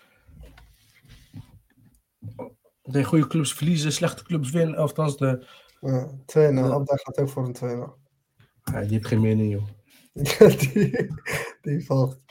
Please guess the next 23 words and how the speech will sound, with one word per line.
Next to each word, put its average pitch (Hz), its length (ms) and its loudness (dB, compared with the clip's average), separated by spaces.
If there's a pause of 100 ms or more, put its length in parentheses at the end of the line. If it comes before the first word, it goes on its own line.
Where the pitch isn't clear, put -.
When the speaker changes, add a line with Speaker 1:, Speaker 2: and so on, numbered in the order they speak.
(1080)
Speaker 1:
Kijk, 123 160 4
ik 127 140 4
heb 139 160 6
even 143 260 2
die 135 80 0
standen 175 420 8
hier 151 180 6
zo 135 300 0
voor 143 160 -2
mezelf 127 300 0
even 139 220 -2
opgeschreven 165 540 0
Speaker 2:
Oh, 147 80 12
Speaker 1:
allemaal. 156 180 8
Speaker 2:
vooral 156 240 8
dit, 139 220 0
maar 131 220 2
zeg, 127 180 0
ik 113 120 0
zeg 135 180 -4
dan 127 200 0
drie 127 180 -2
nul. 120 280 -10